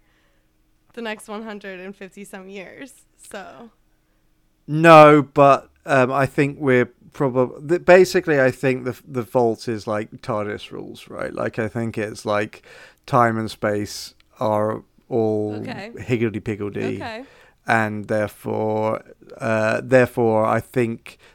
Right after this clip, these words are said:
Speaker 2: there's a chance, uh, that we see, uh, Constant and, um, and Glawen in the next, uh, season.
Speaker 1: Well, I would really like that.
Speaker 2: Yeah.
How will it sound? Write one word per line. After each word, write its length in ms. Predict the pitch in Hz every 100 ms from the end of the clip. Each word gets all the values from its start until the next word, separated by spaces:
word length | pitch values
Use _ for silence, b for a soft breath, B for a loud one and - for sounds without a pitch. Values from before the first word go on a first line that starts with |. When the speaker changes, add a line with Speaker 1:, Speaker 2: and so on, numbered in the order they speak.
| -
Speaker 2:
there's 220 | 139 117
a 60 | 127
chance, 880 | - 160 127 110 123 147 - - - b b b b b -
uh, 300 | 120 113 113
that 180 | 113 117
we 160 | 117
see, 840 | 107 - 120 113 110 107 107 104 95 _ _ _ _ _ _ -
uh, 480 | 117 113 107 107 110
Constant 600 | - 120 110 - 107 104 -
and, 560 | 113 107 104 101 98
um, 560 | 107 101 98 101 101 107 _ _
and 360 | 110 104 104 104
Glawen 580 | - 104 104 107 110 110 _ _ _
in 120 | - 110
the 80 |
next, 400 | 107 - - -
uh, 320 | 120 113 - -
season. 400 | - 117 - 117
Speaker 1:
Well, 200 | 262 262
I 220 | 247 247
would 140 | 254 262
really 240 | 247 226
like 260 | 190 196 -
that. 320 | - - - 226 _ _ _ _ _ _ _ _ _ _ _ _ _ _ _ -
Speaker 2:
Yeah. 120 | -